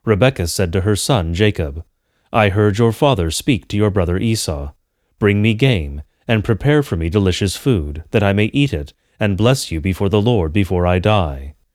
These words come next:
Now therefore, my son, obey my voice as I command you. Go to the flock, and bring me two good young goats, so that I may prepare from them delicious food for your father, such as he loves. And you shall bring it to your father to eat,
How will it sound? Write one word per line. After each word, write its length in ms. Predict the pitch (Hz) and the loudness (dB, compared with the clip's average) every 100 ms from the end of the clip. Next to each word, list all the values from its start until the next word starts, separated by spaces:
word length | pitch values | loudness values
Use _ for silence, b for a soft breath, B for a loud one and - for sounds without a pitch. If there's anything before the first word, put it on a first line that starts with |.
| _ _ _ _ - | _ _ _ _ 0
Now 280 | 98 101 | 2 4
therefore, 540 | 107 117 113 - 139 87 | 4 4 2 0 0 2
my 200 | 95 95 | 0 0
son, 500 | - 135 87 69 76 | 0 -2 -2 -6 -4
obey 340 | 113 101 104 104 | 0 2 2 4
my 180 | 110 | 2
voice 400 | 107 135 113 85 | 2 2 2 0
as 100 | 101 | -2
I 120 | 92 90 | 0 0
command 440 | 107 104 107 98 | 0 2 2 0
you. 300 | 82 71 71 _ _ _ _ _ _ _ _ _ | -4 -8 -12 _ _ _ _ _ _ _ _ _
Go 200 | 104 92 | 0 2
to 120 | 117 | 2
the 100 | 110 | 0
flock, 460 | - 143 87 71 _ | 2 0 0 -4 _
and 220 | - 107 98 | -2 0 2
bring 240 | 135 135 | 2 2
me 140 | 85 | -2
two 240 | 80 - 95 | -4 -2 0
good 240 | 98 95 | 0 2
young 240 | 104 104 104 | 2 2 2
goats, 500 | 123 82 67 - - _ - | 2 0 -6 -14 -16 _ -4
so 140 | 113 | 0
that 160 | 104 104 | 2 4
I 160 | 101 | 2
may 120 | 101 | 2
prepare 420 | 104 117 - 131 135 | 0 0 0 2 2
from 180 | - | -2
them 200 | 78 78 | -4 -2
delicious 460 | 80 104 127 92 85 | 0 2 2 0 -4
food 380 | - 147 110 76 | -2 0 0 -2
for 80 | 104 | 0
your 200 | 98 98 | 2 2
father, 460 | 127 117 80 69 | 2 0 -2 -8
such 320 | 73 117 92 | -4 -2 -2
as 120 | 90 87 | -4 -2
he 120 | 101 | 0
loves. 560 | 110 98 71 67 - - _ _ _ _ _ _ _ | 2 0 -4 -12 -16 -18 _ _ _ _ _ _ _
And 160 | 110 104 | 0 2
you 80 | 104 | 2
shall 220 | - 104 | 2 2
bring 240 | 104 139 | 2 2
it 140 | 87 - | 0 -2
to 80 | 101 | 0
your 180 | 101 | 2
father 380 | 98 135 127 82 | 2 0 0 -2
to 200 | 73 104 | -4 -2
eat, 300 | 98 71 - | -2 -4 -12